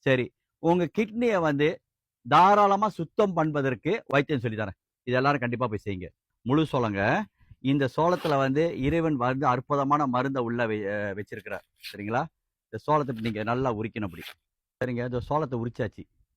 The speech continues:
இந்த சோளத்துல என்ன மருந்து இருக்கு அப்படி எடுத்துக்கிட்டயா?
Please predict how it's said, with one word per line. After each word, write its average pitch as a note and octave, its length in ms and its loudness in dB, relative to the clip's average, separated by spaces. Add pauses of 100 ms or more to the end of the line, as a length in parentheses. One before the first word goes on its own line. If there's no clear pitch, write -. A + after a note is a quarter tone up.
(460)
இந்த F3 200 -2
சோளத்துல E3 300 -2
என்ன D3 200 0
மருந்து B2+ 280 0
இருக்கு A#2 280 -2
அப்படி A2+ 180 -2
எடுத்துக்கிட்டயா? B2 500 -2